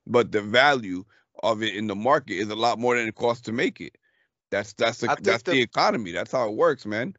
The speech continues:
Speaker 1: That's money.
Speaker 2: I think the big thing with it is it, it all depends on what type of a person you are, besides the whole helping people out by repairing their cars. But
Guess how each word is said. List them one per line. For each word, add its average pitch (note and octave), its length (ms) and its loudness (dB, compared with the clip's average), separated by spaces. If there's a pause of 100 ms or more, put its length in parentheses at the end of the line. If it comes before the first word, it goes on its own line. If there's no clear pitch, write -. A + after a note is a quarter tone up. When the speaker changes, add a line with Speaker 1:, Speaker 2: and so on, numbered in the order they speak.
(420)
Speaker 1:
That's A2 200 -4
money. C3 320 2
Speaker 2:
I B2+ 80 -4
think F3+ 240 -8
the D#3 140 -4
big C#3 300 -4
thing D3 320 -6
with C3+ 240 -4
it A2+ 240 -8
is A#2 440 -14
it, C3 200 -14
it C#3+ 160 -10
all F3+ 200 0
depends E3 460 -8
on A#2+ 260 -8
what B2 220 -8
type B2+ 240 -8
of G#2+ 160 -18
a G2+ 100 -16
person A2+ 480 -18
you G2+ 160 -16
are, F2 180 -12
besides C#3+ 600 -4
the C#3 160 -6
whole C3+ 300 -6
helping A#2+ 360 -10
people G#2+ 400 -18
out A2 320 -8 (420)
by G#2 320 -10
repairing G#2+ 540 -12
their F#2+ 160 -18
cars. G#2 560 -10 (100)
But G2+ 220 -12